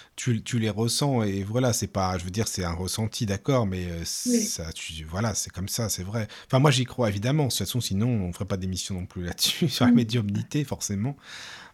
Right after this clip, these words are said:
Speaker 1: Mais, euh, voilà.
Speaker 3: Il y a
Speaker 1: Mais
Speaker 3: quand même beaucoup de, de médiums qui ont perdu énormément de personnes dans leur famille.
Speaker 1: Oui, c'est vrai.
Speaker 2: Ah, peut-être, je ne sais pas. Mais oui, ben, je pense que c'est un chemin de douleur,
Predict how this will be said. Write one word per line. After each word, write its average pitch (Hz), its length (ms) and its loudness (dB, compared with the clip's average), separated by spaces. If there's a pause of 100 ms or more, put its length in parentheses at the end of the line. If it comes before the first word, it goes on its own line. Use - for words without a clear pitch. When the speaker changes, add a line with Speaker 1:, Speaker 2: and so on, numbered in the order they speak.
(100)
Speaker 1:
Mais, 95 300 -4
euh, 87 80 -6
voilà. 85 480 -6
Speaker 3:
Il 185 80 0
y 190 80 6
a - 0 -
Speaker 1:
Mais 190 40 6
Speaker 3:
quand 226 140 2
même 247 160 6
beaucoup 196 240 2
de, 160 300 4
de 151 160 0
médiums 175 580 4
qui - 140 -6
ont 151 80 0
perdu 156 380 2
énormément 196 360 4
de 190 60 2
personnes 175 440 -2
dans 160 120 0
leur 143 160 -4
famille. 139 440 -2 (260)
Speaker 1:
Oui, 113 140 0
c'est - 160 -2
vrai. 101 240 -4
Speaker 2:
Ah, 233 60 -6
peut-être, 254 400 2
je 247 100 0
ne 254 60 4
sais 269 200 0
pas. 214 200 -4 (200)
Mais 214 680 4
oui, 269 380 4 (120)
ben, 254 240 2
je 294 100 0
pense 381 260 0
que 330 80 -4
c'est 285 140 -4
un 277 100 -2
chemin 294 280 0
de 247 100 4
douleur, 285 440 4